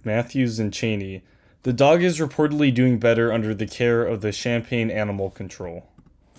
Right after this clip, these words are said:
The Champaign County Disc Golf Ice Bowl tournament will take place for the thirteenth consecutive year this Saturday.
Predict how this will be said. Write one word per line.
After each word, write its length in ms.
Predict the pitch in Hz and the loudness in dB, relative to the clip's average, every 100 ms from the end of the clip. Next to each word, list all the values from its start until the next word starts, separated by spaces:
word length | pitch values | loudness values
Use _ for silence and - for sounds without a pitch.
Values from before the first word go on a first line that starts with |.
| _ _ - _ _ - _ _ _ _ _ _ _ _ _ _ _ _ _ _ _ _ _ _ | _ _ -20 _ _ -20 _ _ _ _ _ _ _ _ _ _ _ _ _ _ _ _ _ _
The 120 | 139 127 | -2 -2
Champaign 580 | - 190 233 226 202 | 2 2 2 2 0
County 500 | - - 147 139 120 | 0 0 2 4 2
Disc 440 | 113 110 135 165 - | 0 0 2 2 2
Golf 280 | 139 127 - | 4 4 2
Ice 280 | 117 107 - | 2 2 0
Bowl 320 | 113 104 95 | 0 0 0
tournament 540 | - 101 92 92 - | -4 -8 -8 -12 -8
will 120 | 120 | -6
take 300 | 120 156 170 | -2 -2 -2
place 260 | - 160 147 | 0 0 0
for 140 | - | -2
the 80 | 113 | -4
thirteenth 540 | 98 135 135 - 139 - | -4 -2 -2 -2 -6 -2
consecutive 600 | 120 - 117 127 113 98 | -2 0 -2 0 -4 -4
year 300 | 101 104 98 | -4 -2 -4
this 160 | 95 | -6
Saturday. 560 | - 95 90 87 85 | -6 -8 -10 -16 -18